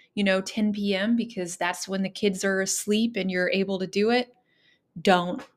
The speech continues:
Honestly, the indoor lighting is gonna be so funky, it's just probably not even worth it. Wait, do it during the day with natural light for best results.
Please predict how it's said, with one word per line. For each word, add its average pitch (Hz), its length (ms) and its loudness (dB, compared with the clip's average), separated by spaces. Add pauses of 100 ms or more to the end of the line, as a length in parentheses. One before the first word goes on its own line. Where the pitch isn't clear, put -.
(280)
Honestly, 214 800 2 (300)
the - 160 4
indoor 202 280 8
lighting 185 360 4
is 185 140 -4
gonna 175 160 -4
be 170 100 -2
so 170 300 0
funky, 175 560 0
it's - 240 -4
just - 400 -4 (180)
probably 165 460 0
not 151 180 -2
even 156 260 -4
worth - 240 -8
it. - 120 -12 (480)
Wait, 190 500 4
do 190 200 6
it 214 100 4
during 214 200 2
the 214 80 2
day 165 400 2
with 170 360 0
natural 160 400 -6
light 104 340 -12 (600)
for 180 480 0
best 147 320 -2
results. - 500 -6